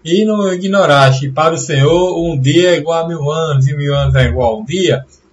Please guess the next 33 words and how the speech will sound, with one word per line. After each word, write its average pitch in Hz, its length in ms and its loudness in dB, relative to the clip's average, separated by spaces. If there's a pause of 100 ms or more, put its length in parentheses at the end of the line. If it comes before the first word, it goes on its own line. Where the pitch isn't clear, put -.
(240)
Então 156 200 -2
tá 196 140 4
aqui, 180 500 -2 (480)
além 151 400 2
do 202 100 -4
que 190 140 -10
Pedro 165 320 -2
fala 139 340 0
lá 131 180 4
na 127 140 0
sua 143 380 -4
epístola, 190 640 -4 (400)
tá 175 220 4
aqui 170 240 -4
também 160 320 -2
o 175 160 4
Emmanuel 156 460 2
confirmando 160 920 0 (260)
que 165 140 -6
são 170 300 -4
períodos. 165 760 -2 (220)
Então 160 220 -4
não 175 80 -4
foi 170 300 -2
feito 170 440 -6 (240)
dias 147 640 -4 (640)
ao 151 300 2
nosso, 180 540 0 (640)
ao 135 360 0
nosso, 156 520 -2 (100)
aos 123 300 -2
nossos 165 420 0
olhos. 131 420 2